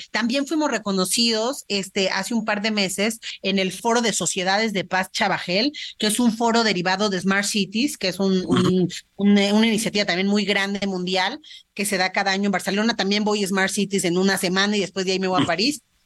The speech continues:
Speaker 1: Este, <clears throat> en Smart Cities, con esta filial de Sociedades de Paz Chabajel, fuimos reconocidos también como una de las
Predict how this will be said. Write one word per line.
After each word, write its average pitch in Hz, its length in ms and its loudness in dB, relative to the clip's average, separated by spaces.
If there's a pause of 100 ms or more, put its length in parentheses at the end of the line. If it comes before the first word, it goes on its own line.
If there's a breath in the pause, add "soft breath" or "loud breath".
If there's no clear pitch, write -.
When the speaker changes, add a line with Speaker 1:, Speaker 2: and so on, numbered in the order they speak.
Speaker 1:
Este, 190 420 0 (120)
<clears throat> - 100 -14
en 247 260 2
Smart 240 220 2
Cities, 254 500 -2 (580)
con 185 220 0
esta 220 340 0
filial 202 480 -2
de 202 140 -2
Sociedades 180 460 -2
de 185 80 0
Paz 180 240 -2
Chabajel, 196 520 -2 (300 loud breath)
fuimos 240 280 2
reconocidos 220 680 2
también 208 560 0 (220 loud breath)
como 208 300 4
una 233 240 4
de 214 140 0
las 190 380 -2